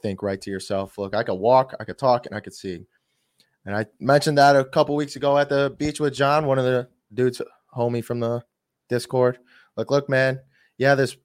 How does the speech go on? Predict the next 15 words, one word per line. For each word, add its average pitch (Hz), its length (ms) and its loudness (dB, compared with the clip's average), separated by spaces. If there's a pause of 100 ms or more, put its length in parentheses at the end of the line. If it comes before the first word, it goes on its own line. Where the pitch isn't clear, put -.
(200)
six-mile 131 800 2
walk 127 260 4
on 127 100 -2
the 120 80 -4
beach 120 280 -4
kinda 117 180 -4
sucks, - 560 -2 (540)
but 113 100 -4
imagine 110 600 -2
wheelchairing 104 640 -4
this 87 120 -16
shit." - 320 -18 (560)
Like, - 240 -20 (580)
<laughs> - 360 -14
like, - 360 -10